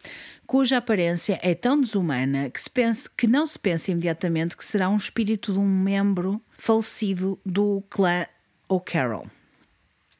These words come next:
Uma afirmação é que a entidade pode ser anterior à construção original do castelo durante o século treze, sendo potencialmente uma invocação de druidas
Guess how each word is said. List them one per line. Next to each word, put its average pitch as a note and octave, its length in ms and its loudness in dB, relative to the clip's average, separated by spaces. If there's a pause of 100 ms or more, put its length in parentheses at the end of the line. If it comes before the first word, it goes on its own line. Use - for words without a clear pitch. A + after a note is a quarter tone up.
(220)
Uma G#3 200 4
afirmação A3+ 760 0 (440)
é G#3 120 2
que G3+ 140 -2
a A3 60 4
entidade G#3+ 640 0 (140)
pode G3+ 260 0
ser F#3+ 360 0
anterior G3+ 640 0
à G3 80 4
construção G#3+ 600 0
original F3+ 500 0
do D#3+ 80 -6
castelo D#3+ 420 -2
durante D3 360 -2
o - 20 -4
século F#3 460 -4
treze, B2+ 680 -2 (920)
sendo B3+ 380 0
potencialmente A3+ 1040 0
uma E3+ 200 2
invocação A#3 840 0
de A3+ 80 0
druidas D#3+ 1000 0